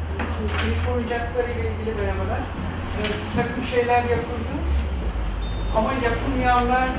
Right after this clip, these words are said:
da vardı. Yapılanlar çok kıymetli şeyler. Çünkü o dönem İrfan Bey'in de birlikte planlanan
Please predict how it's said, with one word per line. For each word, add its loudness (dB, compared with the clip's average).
da 4
vardı. 10
Yapılanlar 2
çok 4
kıymetli 0
şeyler. 0
Çünkü -4
o -2
dönem 0
İrfan -2
Bey'in -2
de -2
birlikte -4
planlanan 2